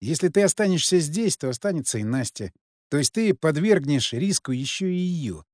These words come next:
Если с ней что-то случится, как ты себе это объяснишь?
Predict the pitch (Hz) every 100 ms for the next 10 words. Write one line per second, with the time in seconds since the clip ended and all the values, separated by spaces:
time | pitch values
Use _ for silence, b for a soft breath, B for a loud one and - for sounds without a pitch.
0 | _ _ - 110 160 185 - 208 160 -
1 | 165 151 190 190 226 196 123 - 202 -
2 | - 160 160 151 151 147 170 - 95 -